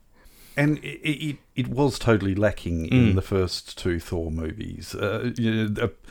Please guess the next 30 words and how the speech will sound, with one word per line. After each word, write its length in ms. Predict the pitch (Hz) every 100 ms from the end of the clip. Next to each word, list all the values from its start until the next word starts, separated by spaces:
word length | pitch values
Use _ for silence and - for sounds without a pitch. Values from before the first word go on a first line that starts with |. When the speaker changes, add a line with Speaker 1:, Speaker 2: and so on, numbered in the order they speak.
| - -
Speaker 1:
sorry, 240 | - 101
not 180 | 101 -
Speaker 2:
Mm. 120 | -
Speaker 1:
totally 220 | 113 87 85
lacking. 280 | 80 - 90
There 100 | 98
were, 120 | 98
there 160 | 101 95
were 80 |
certainly 340 | 92 101 80 80
bits. 400 | 78 80 - -
Speaker 2:
Yeah. 180 | 110 101 - - - - - -
The, 220 | - 123 117
Speaker 1:
But 240 | 104 -
Speaker 2:
the, 80 | -
the, 100 | 139 -
the 20 | 135
first 360 | - 156 -
one 160 | 143 120
had 180 | 127 113
a 40 |
bit 200 | 107 113
of 80 | 147
humour 420 | - 107 104 104
and 160 | 101 104
the 60 | 101
second 420 | - 104 113 101
one 260 | 98 95
was 440 | 92 92 - - - - _ _
dry. 540 | - 113 104 101 104